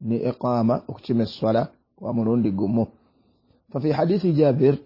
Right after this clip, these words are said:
حديث جابر بن عبد الله رضي الله عنه قال، agamba, ثم اضطجع، oluvannyuma n'agalamirako Nabbi sallallahu alayhi wa sallam ku Sayyid,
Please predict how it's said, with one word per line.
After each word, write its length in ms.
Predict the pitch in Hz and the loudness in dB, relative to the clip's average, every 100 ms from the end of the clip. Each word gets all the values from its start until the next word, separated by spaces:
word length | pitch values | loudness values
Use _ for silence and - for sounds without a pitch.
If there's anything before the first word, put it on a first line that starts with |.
| _ | _
حديث 380 | - 120 135 135 | -6 -2 0 2
جابر 720 | 131 123 127 131 123 113 135 147 - 156 | 4 4 4 6 6 6 4 2 -8 -6
بن 160 | 110 | -2
عبد 200 | 113 110 | 0 2
الله 380 | 110 104 117 160 - _ _ _ - | 2 4 4 2 -6 _ _ _ -6
رضي 300 | 143 151 120 | -4 0 2
الله 340 | 113 113 107 123 | 2 2 2 2
عنه 400 | 123 117 101 117 | 2 2 0 -2
قال، 460 | - 131 110 113 - | 2 4 4 2 2
agamba, 600 | 107 120 123 117 123 202 - - _ _ _ _ _ _ _ _ _ _ - | 2 4 6 6 4 2 -6 -20 _ _ _ _ _ _ _ _ _ _ -8
ثم 240 | 160 202 196 | -4 0 0
اضطجع، 760 | - - 165 135 120 107 139 - _ _ _ _ _ _ - | 0 0 0 2 2 2 -2 -6 _ _ _ _ _ _ -8
oluvannyuma 500 | 127 113 120 120 117 | -6 -2 0 2 2
n'agalamirako 840 | 117 127 135 135 131 127 139 127 117 | 2 4 2 4 4 2 2 0 2
Nabbi 260 | 117 123 | 2 2
sallallahu 500 | - 127 120 110 123 | 2 2 4 4 4
alayhi 120 | 120 110 | 2 0
wa 60 | |
sallam 380 | - 117 120 120 | 0 2 2 -2
ku 120 | 120 | -6
Sayyid, 420 | - 123 120 95 | -2 2 2 0